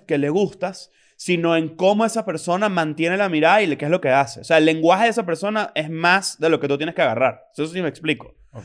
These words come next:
Speaker 1: O sea, no está tanto en ti.
Speaker 2: <clears throat>
Speaker 1: No es que eres malo sabiendo si le gustas o no.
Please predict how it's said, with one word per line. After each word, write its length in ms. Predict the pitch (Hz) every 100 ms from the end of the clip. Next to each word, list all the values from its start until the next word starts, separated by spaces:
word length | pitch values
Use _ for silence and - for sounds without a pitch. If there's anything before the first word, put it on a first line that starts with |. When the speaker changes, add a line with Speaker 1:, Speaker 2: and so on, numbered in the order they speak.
| -
Speaker 1:
O 20 |
sea, 120 | 208
no 80 | 214
está 180 | 208 240
tanto 260 | 247 226
en 140 | 233 214
ti. 220 | 220 165
Speaker 2:
<clears throat> 400 | 131 113 - 131
Speaker 1:
No 120 | 185 202
es 80 |
que 100 | 196
eres 160 | 240 220
malo 360 | 214 220 220 226
sabiendo 480 | 214 170 175 175 208
si 100 | 208
le 80 | 156
gustas 320 | 156 151 190
o 20 |
no. 220 | 170 160